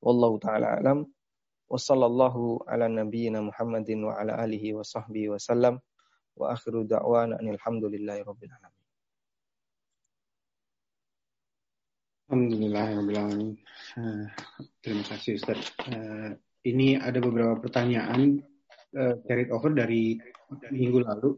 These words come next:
Speaker 2: Tapi ada pertanyaan sebelumnya.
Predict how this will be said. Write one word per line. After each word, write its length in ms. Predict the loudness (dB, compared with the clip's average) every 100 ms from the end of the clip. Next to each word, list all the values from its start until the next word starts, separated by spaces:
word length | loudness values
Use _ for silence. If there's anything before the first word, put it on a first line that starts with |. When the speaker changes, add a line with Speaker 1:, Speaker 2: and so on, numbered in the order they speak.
| -4 _ _ _ -18 -16 -14 -16 -12
Speaker 2:
Tapi 200 | -4 2
ada 200 | 2 2 -2
pertanyaan 720 | -4 -2 0 -2 2 4 4
sebelumnya. 500 | 2 0 2 4 4